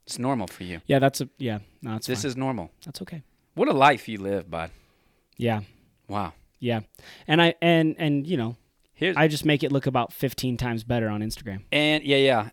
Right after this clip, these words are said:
Speaker 1: And that's a dig at some folks who get on you about how many golf pictures you post. Here's the other thing. I'm je-, deep down, I'm jealous. I'm not
Speaker 2: It's okay.
Speaker 1: angry. I'm jealous.
Speaker 2: No.
Speaker 1: 'Cause here's the thing.
Speaker 2: I'm not offended.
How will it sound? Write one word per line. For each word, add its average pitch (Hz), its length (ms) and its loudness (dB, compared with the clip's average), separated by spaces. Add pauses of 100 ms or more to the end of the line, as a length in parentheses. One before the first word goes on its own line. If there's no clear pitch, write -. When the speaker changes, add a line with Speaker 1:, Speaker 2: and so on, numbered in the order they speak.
(120)
Speaker 1:
And 147 340 4
that's 127 220 2
a 135 40 -2
dig 120 240 0
at 104 100 0
some 113 180 -4
folks 104 320 -2
who 113 80 -6
get 110 140 -2
on 110 160 -2
you 104 80 -4
about 95 280 -4
how 113 80 -4
many 101 200 -4
golf 98 300 -4
pictures 92 360 -8
you 90 80 -10
post. 107 400 -4 (240)
Here's 170 160 2
the 139 80 6
other 123 100 6
thing. 98 340 -6 (720)
I'm 117 160 -2
je-, 120 160 -4 (100)
deep 151 220 2
down, 156 240 6
I'm 117 120 -2
jealous. 110 440 2
I'm 135 80 2
not 165 120 6
Speaker 2:
It's 160 40 6
okay. 160 40 6 (120)
Speaker 1:
angry. 220 260 4
I'm 127 140 -2
jealous. 120 480 2
Speaker 2:
No. 127 180 2 (340)
Speaker 1:
'Cause 127 140 0
here's 160 140 4
the 117 80 0
thing. 104 300 0 (200)
Speaker 2:
I'm 135 80 -2
not 147 180 0
offended. 147 380 -4